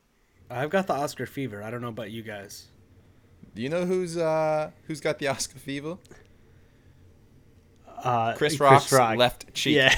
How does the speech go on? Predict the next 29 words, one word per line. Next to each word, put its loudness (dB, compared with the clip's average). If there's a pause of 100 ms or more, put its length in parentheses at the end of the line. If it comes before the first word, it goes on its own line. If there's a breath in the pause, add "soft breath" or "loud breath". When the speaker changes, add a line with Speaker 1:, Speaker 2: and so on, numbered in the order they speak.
(120)
Speaker 2:
Chris -2
Rock's 2
left -2
cheek. -8
Speaker 3:
<laughs> -16
It's -4
still, 4
Speaker 2:
You 4
know, -2
it's -4
got 0
a -6
fever -4
for 8
Speaker 3:
it's 8
Speaker 2:
sure. 0
Speaker 3:
still 8
sizzling 2 (240)
after -4
last -4
night. -6 (400)
Speaker 2:
<laughs> -20
Speaker 3:
Yeah, -6 (120)
you 4
Speaker 2:
We 6
Speaker 3:
could, 12
Speaker 2:
got, 8 (280 loud breath)
oh, -2
s-, -12